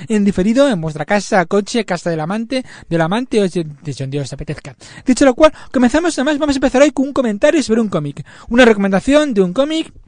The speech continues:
Normalmente me centro mucho en noticias, sobre todo noticias de adaptaciones cinematográficas, y estoy dejando un poco de lado el comentar cómics, comentarios de cómics, que al fin y al cabo es lo que debería, en fin, debería servir este programa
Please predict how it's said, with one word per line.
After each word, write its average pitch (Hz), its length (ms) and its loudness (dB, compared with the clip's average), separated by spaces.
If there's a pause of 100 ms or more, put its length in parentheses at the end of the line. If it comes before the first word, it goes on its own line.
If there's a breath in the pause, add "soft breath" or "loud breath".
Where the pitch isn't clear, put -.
(240 loud breath)
Normalmente 247 360 2
me 240 100 0
centro 247 260 -2
mucho 247 260 0
en 208 80 0
noticias, 233 680 0 (280 loud breath)
sobre 185 220 2
todo 226 140 6
noticias 208 420 0
de 208 80 0
adaptaciones 190 460 0
cinematográficas, 208 840 -2 (340 loud breath)
y 214 80 2
estoy 285 200 4
dejando 294 220 2
un 240 80 -2
poco 247 240 2
de 240 80 6
lado 247 260 2 (200 loud breath)
el 180 140 -4
comentar 190 420 0
cómics, 330 340 -4
comentarios 196 440 0
de 170 100 -2
cómics, 320 300 -2
que - 100 -4
al 165 60 -4
fin 196 100 -2
y - 40 2
al 190 60 -2
cabo 208 200 4
es 196 60 2
lo 208 80 4
que 196 100 2
debería, 185 360 4 (1000)
en - 100 -14
fin, 220 220 -2 (320 loud breath)
debería 165 320 2
servir 196 300 2
este 220 180 0
programa 214 420 0